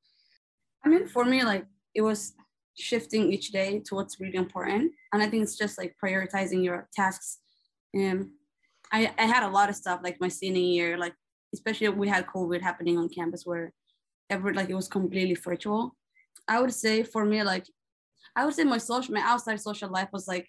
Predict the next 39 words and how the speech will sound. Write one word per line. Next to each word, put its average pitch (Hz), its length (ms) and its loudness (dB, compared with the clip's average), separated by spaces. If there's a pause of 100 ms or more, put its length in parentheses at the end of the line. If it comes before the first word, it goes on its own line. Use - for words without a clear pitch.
(120)
reduced 196 480 -2 (320)
by 196 140 2
extent 202 600 0
'cause 196 220 0
I 202 140 4
was 202 120 0
doing 190 220 -2
more 185 220 0
work 185 340 -4
internally. 196 640 -2 (400)
And 190 560 4 (500)
that 226 340 2
really 233 180 0
shaped 202 340 -4 (140)
my 202 120 2
experience 190 560 -2
right 185 200 0
now 180 160 0
'cause 185 320 -8
we're 208 100 0
doing 190 260 0
a 175 40 2
lot 185 180 2
of 185 80 -2
work 180 360 -4 (240)
internally 196 440 0
and 180 120 6
externally 175 480 0
as 175 120 -8
well. 180 160 -4
So 175 300 -4 (380)
my 208 140 4
experience 220 440 0
at 185 80 4
Marist, 202 340 2
like, 190 120 -6
although 196 260 -2
I 196 140 2
was 196 280 -6